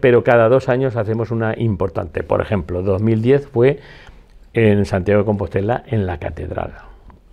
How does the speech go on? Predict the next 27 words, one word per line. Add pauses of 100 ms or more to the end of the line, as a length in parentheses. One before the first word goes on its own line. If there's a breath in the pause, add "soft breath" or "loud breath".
(120)
¿eh? (520)
Miles
de
personas. (420 soft breath)
Y
vinieron
más
de
cuatrocientas
personas
de
todo
el
mundo (520 loud breath)
a,
para
cruzarse
treinta
y
tantos,
de
los
cuales
algunos
eran
de
Marbella,